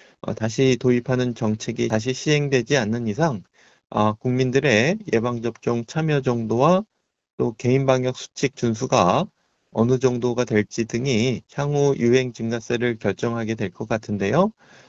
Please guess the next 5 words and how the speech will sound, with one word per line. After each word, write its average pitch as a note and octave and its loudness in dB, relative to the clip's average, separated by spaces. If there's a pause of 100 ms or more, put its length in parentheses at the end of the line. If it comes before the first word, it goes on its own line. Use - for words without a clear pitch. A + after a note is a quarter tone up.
(120)
어, - -4
최대한 E3+ 0 (160)
유행 C3 2
속도를 C3+ 0
낮추면서 A#2 -2